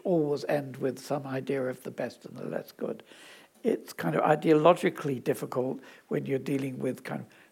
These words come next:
school work and that kind of thing to say X is better than Y, and then you say some people have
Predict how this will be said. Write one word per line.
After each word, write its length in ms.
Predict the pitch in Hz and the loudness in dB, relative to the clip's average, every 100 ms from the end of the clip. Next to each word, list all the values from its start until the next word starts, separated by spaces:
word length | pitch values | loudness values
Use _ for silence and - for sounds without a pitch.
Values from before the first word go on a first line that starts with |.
| - | -12
school 560 | - 185 165 123 127 | -2 4 4 4 -4
work 420 | 123 120 113 - | -2 -2 -2 -6
and 120 | - 131 | -10 -8
that 180 | 123 | -8
kind 220 | - 123 120 | -8 -10 -10
of 80 | |
thing 240 | - 127 120 | -10 -10 -8
to 120 | 135 | -8
say 360 | 127 147 131 123 - - - | -4 -2 -2 -4 -12 -12 -2
X 280 | 143 - - | -2 -2 -6
is 120 | 123 | -6
better 320 | - 196 120 | -4 -4 -4
than 220 | 131 113 | -6 -6
Y, 300 | 117 117 113 123 | -4 -4 -4 -6
and 180 | 131 | -6
then 80 | 131 | -6
you 160 | 127 120 | -6 -6
say 180 | - 123 | -4 -4
some 240 | - 113 | -4 -6
people 280 | - - - | -6 -6 -6
have 200 | - | -4